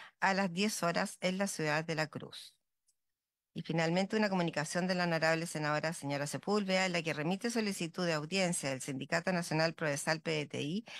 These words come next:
dirigida a su excelencia el presidente de la República,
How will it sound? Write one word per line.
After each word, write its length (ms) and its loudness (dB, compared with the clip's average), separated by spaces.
dirigida 600 4
a 60 2
su 120 0
excelencia 360 0
el 80 0
presidente 440 0
de 40 -2
la 80 0
República, 840 2